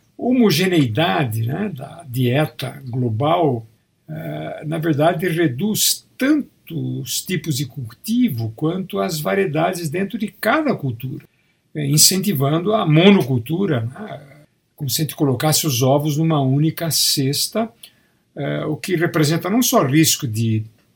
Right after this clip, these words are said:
pragas ou doenças, mas também dificulta você produzir pra alimentar,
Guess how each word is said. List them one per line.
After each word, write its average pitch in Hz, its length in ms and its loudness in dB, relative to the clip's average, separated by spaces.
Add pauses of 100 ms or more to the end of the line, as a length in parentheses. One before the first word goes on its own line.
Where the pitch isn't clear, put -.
(140)
pragas 131 520 -2
ou 127 120 -2
doenças, 131 960 -2 (380)
mas 160 200 0
também 190 320 2
dificulta 226 800 4
você 226 400 0
produzir 190 680 -6
pra 190 160 -6
alimentar, 185 760 -2